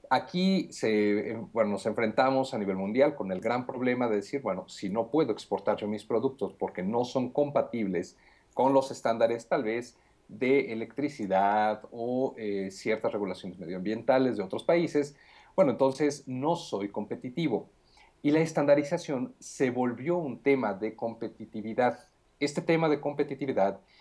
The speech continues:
empieza a generar, eh, una dina-, una dinámica en los países en donde no solamente necesitaban ingresar a esta normalización y poder tener estos productos, sino también generar me-,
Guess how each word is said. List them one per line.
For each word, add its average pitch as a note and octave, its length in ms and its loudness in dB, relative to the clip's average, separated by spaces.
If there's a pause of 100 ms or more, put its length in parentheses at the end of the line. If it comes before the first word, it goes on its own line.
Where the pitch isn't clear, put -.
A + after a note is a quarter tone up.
(160)
empieza C#3 640 4
a A#2 220 0
generar, A2 720 0
eh, G2+ 380 -6
una B2+ 240 0
dina-, A#2 400 -4
una C3 160 0
dinámica A2+ 580 0
en G2 80 -2
los G#2+ 140 -4
países G2+ 720 -2
en G2+ 200 -10
donde G2 560 -4 (360)
no C#3 220 2
solamente B2 880 0
necesitaban A#2+ 920 -2
ingresar G2 640 -2 (240)
a G2 160 -4
esta G2 300 -6
normalización B2 1160 -4 (300)
y - 80 -6
poder A2+ 300 2
tener A2 400 0
estos - 260 -10
productos, A#2+ 500 -2
sino B2 400 -2
también C3 600 -2
generar G2 640 -2
me-, D#3 580 -2